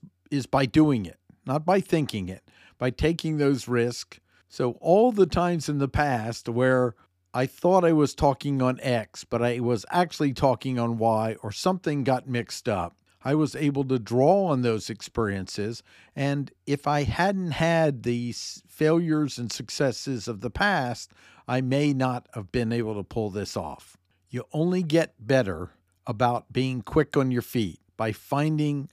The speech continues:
opportunities to practice and fail. This is Success Coach Martin Brossman.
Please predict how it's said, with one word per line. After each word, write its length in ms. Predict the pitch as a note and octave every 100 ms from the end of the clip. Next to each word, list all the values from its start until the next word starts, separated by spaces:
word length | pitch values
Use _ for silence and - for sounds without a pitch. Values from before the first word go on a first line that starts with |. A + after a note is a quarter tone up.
| -
opportunities 1040 | A#2 - F#2+ - C#3+ C3 B2+ B2+ A#2+ -
to 140 | -
practice 680 | F#2+ - A#2+ - B2+ A#2 - - -
and 240 | B2 A#2
fail. 460 | - G#2+ E2 - - -
This 240 | D3 -
is 220 | C3+ A#2+
Success 480 | - A#2 - D3+ E3
Coach 360 | - E3 E3 -
Martin 320 | B2+ D#3+ D#3
Brossman. 600 | C3 D3 F#3 G3 G#3+ A3